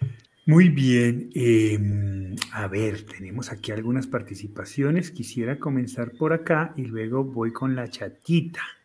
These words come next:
Dice Zulma, "Buenas noches, cuando veía a mi hija Anita", ah, es que este, este, este, comparto este, esta, mm, compartir de Zulma,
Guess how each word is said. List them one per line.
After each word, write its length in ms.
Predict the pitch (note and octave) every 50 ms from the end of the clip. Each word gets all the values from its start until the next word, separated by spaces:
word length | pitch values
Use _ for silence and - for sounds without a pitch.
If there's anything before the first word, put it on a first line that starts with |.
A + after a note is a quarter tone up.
| _ _ _ _ _ _ _ _ _ - - - - _ _ - - - - _ _ _
Dice 200 | - E3 F#3 G3
Zulma, 680 | G3 - G#3+ G#3 G3+ F#3 F#3+ F#3 F#3 F3+ - - - - - _ - - - - _ -
"Buenas 260 | E3+ F#3 A3 A#3+ B3+
noches, 420 | B3 A#3 A3+ A#3 - C4 C4 C4 -
cuando 380 | - F3+ E3 E3 D3+ D#3 D3+
veía 300 | D3+ D3 D3 D3+ E3 F3+
a 20 | G3
mi 200 | G3+ G3 F#3 F3+
hija 240 | - - - F#3+
Anita", 300 | F3+ F3 E3+ E3+ E3+ F3+ D3
ah, 240 | D3+ E3 F3 E3+ D#3
es 100 | D3+ -
que 100 | - E3
este, 240 | - - G3 E3+
este, 240 | E3 D#3 - - - -
este, 200 | D#3 D3 - - - _ _
comparto 440 | - D3+ C#3+ - D3+ D3 D3 - F3
este, 420 | E3+ F3 F3 F#3 F3 F3 F3 D#3
esta, 460 | D3 - - _ - D#3+ D#3+ D#3+ D#3 D3
mm, 180 | C#3 B2+ - - - _ _ _ _ _ _ _ _ _ _ _ _ _
compartir 600 | - D#3 C#3 - C#3+ C3+ C3 - D3 C#3+ C#3+ C#3
de 120 | D#3+ D#3+
Zulma, 680 | E3 - - F#3+ F3 D#3+ D3+ D3+ D#3+ E3+ E3+ - -